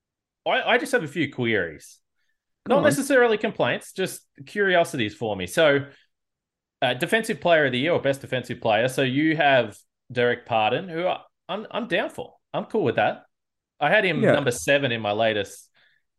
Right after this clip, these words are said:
Speaker 1: N B L top fifteen player rankings. Love Derek Pardon. I love that. And I think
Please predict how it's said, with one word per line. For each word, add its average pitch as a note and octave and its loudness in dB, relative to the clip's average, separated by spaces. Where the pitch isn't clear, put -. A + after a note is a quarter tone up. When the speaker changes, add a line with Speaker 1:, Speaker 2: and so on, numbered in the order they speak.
Speaker 1:
N A#2 -6
B A2 0
L G2 0
top B2 -2
fifteen A#2 -6
player G2 0
rankings. A2+ -6
Love C#3 -4
Derek B2+ 0
Pardon. F2 -4
I F#2 -4
love D#3 0
that. F3+ 2
And B2 -4
I A#2+ 0
think C3+ -8